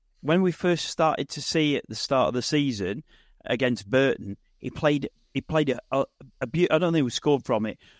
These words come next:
but he played a beautiful through ball, split the defence, and I turned round to Sharpie at that time when, "That's what we've been missing. That's what we've been missing." What,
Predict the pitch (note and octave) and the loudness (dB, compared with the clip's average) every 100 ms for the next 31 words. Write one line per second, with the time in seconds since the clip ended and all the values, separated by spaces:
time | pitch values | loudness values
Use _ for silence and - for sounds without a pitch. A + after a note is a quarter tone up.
0 | _ C#3+ C#3 D3 C#3 A2 D3+ F3 D3+ - | _ -2 2 4 2 2 6 6 6 -2
1 | A#2 - C3 B2+ A2 B2 F#2+ G2 _ _ | -6 0 0 2 2 2 2 -4 _ _
2 | _ _ _ - - - E3+ - C#3+ C#3 | _ _ _ -6 -2 2 2 2 -2 -2
3 | - C3+ G#2+ G#2 - _ _ _ _ - | 0 -2 -2 -8 -12 _ _ _ _ -6
4 | B2+ D#3 D#3 - C#3+ C3+ C3+ B2+ - A#2+ | 2 2 4 6 6 6 0 0 -4 0
5 | C3+ C3+ A#2+ A2+ A#2 - A#2+ - B2 A#2+ | 4 2 2 0 0 2 2 2 2 2
6 | A2 A2 A2 _ _ _ _ _ - C3 | 2 -2 -4 _ _ _ _ _ 4 4
7 | - - B2 A#2+ B2+ A2 A2+ A2+ A#2 - | 4 -4 0 2 2 2 0 -2 -4 -6
8 | G#2 - _ _ - _ _ _ _ C#3 | -8 -10 _ _ -20 _ _ _ _ 2
9 | C3+ - B2+ A2 A#2 A2+ G#2+ G2 - G2 | 4 2 0 2 0 0 -2 -4 -6 -8
10 | F2+ - - C3+ D3+ C3+ | -10 -16 -8 2 4 2